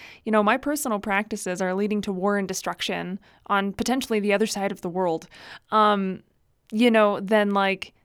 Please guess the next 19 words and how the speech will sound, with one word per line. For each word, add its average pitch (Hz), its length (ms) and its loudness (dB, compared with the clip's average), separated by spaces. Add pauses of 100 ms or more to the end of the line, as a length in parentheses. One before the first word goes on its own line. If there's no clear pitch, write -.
(280)
th-, - 260 -10
I, 196 180 -6 (120)
I 214 120 -2
get 202 220 2
it. 220 220 0
Like, 214 220 -2
you're, 202 100 -4 (220)
you're 214 160 -4
scared. 214 500 -2
You're 185 240 -6
scared 208 560 -2
of 185 180 -4
that 180 300 -2
kind 196 280 -4
of, 185 120 -6
like, 190 240 -4
pain 247 280 -2
inflicted 180 760 -6
on 185 380 -6